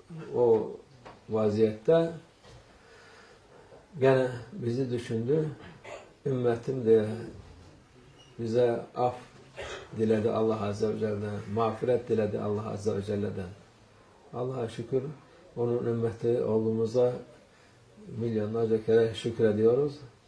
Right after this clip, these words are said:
Allah, e, onun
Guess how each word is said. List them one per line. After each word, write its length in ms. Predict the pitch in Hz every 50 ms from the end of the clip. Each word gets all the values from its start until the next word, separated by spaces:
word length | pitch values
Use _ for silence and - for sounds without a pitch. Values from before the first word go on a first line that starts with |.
| _ _ _ - _ _ - -
Allah, 280 | 117 113 117 113 110 113 135 165 180 175 - - - - - - - - - - - - - - - -
e, 80 | - 123 117 113 117 110 131 156 185 170 160 160 - - -
onun 380 | 113 113 110 113 113 113 113